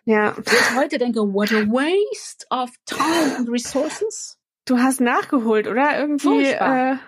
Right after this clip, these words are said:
Speaker 2: Furchtbar
Speaker 1: aufgeholt.
Speaker 2: nachgeholt.
Speaker 1: Mhm.
Speaker 2: Heute würde ich, würde ich, würde ich bei Dynasty nicht einmal mehr mit der Wimper zucken. Oder Dallas oder
Speaker 1: Mhm.
Speaker 2: As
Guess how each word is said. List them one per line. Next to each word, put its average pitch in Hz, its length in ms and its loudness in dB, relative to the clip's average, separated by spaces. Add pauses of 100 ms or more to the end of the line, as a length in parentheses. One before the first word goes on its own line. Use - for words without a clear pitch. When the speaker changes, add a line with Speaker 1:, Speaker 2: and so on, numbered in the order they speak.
(140)
Speaker 2:
Furchtbar 427 460 -2
Speaker 1:
aufgeholt. 262 720 2 (180)
Speaker 2:
nachgeholt. 269 220 2
Speaker 1:
Mhm. 277 260 4
Speaker 2:
Heute 359 320 0
würde 277 200 2
ich, - 440 -8
würde 269 260 0
ich, 262 440 -6
würde 262 220 2
ich 247 340 -4
bei 247 180 2
Dynasty 254 760 0
nicht 262 280 0
einmal 233 400 2
mehr 226 160 0
mit 220 140 0
der 233 200 0
Wimper 370 400 2
zucken. 185 480 -2 (220)
Oder 196 520 0
Dallas 214 720 -2
oder 185 460 2 (260)
Speaker 1:
Mhm. 254 160 6
Speaker 2:
As 247 160 6